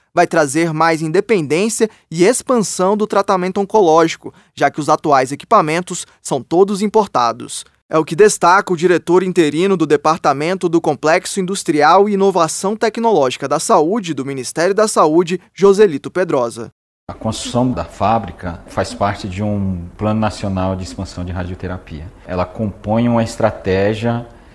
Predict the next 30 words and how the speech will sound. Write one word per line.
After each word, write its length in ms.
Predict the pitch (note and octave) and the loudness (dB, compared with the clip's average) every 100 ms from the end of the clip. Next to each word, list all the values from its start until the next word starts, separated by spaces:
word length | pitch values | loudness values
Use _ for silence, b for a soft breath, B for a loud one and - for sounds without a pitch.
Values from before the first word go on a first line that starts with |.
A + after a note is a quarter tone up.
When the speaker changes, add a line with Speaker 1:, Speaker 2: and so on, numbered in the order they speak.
| - - | -20 -12
Speaker 2:
que 80 | |
a 40 | F2+ | -8
gente 200 | G2+ - | -6 -4
chama 240 | A2 G#2+ | -2 -2
de 80 | G2+ | -4
compensação 640 | - A2 A2 G2+ G2 A2+ | -4 -4 -4 -4 -4 -4
tecnológica. 880 | A2+ A#2 - A2 F#2 D#2 D2 - - b b b - F#2+ | -2 -4 -4 -4 -4 -4 -8 -14 -20 b b b -8 -2
A, 440 | F#2+ F#2 F2+ F#2 | 0 0 -2 -4
a 40 | |
fábrica 480 | - - G#2+ A#2 - | -4 4 4 4 -2
é 40 | G#2+ | -4
só 240 | - B2+ | 0 0
mais 360 | C3+ C#3 D3 B2+ | 2 0 0 0
um 160 | C3+ | 2
elemento 640 | C3 A#2 G2 G2+ A#2+ B2 A2+ | 2 2 0 0 -2 -4 -6
dentro 260 | G2+ A2 | -4 -4
de 60 | G2+ | -4
uma 140 | G#2+ | -6
estratégia 580 | G2+ - F#2+ G#2 G2+ G2 | -8 -6 -4 0 0 0
muito 280 | G2+ A2+ B2+ | -4 -4 -2
mais 320 | A#2+ A2 F2+ | -2 -2 -4
ampla 340 | F#2+ G#2 G#2 | -4 -4 -4
do 100 | G2 | -6
que 200 | F#2+ - | -6 -8
somente 680 | G2 A2+ G2 F#2+ G2+ - G#2+ | -8 -6 -4 -4 -6 -6 -2
a 180 | G2+ G2+ | 2 0
produção 920 | - - A#2 B2 B2 - - G#2+ A#2 | -2 -8 -2 0 -2 -6 -6 -2 -2
de 220 | G#2+ A2+ | -2 -4
um 180 | A2+ A2 | -2 -2
equipamento. 640 | G#2 - A2 F#2+ D#2+ E2 | -4 -8 -8 -6 -6 -10